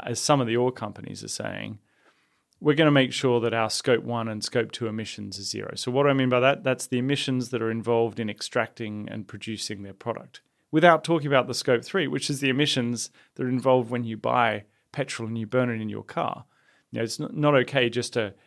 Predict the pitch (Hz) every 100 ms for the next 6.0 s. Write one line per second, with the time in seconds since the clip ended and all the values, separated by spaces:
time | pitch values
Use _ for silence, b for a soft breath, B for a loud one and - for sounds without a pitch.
0 | b 131 135 117 - 120 120 127 120 113
1 | 107 - 120 - 107 98 113 - 127 107
2 | 117 113 107 110 104 104 120 98 95 -
3 | b b - 127 123 117 143 127 120 117
4 | 110 113 - 117 113 104 113 107 104 139
5 | 120 - - b b b - 110 117 151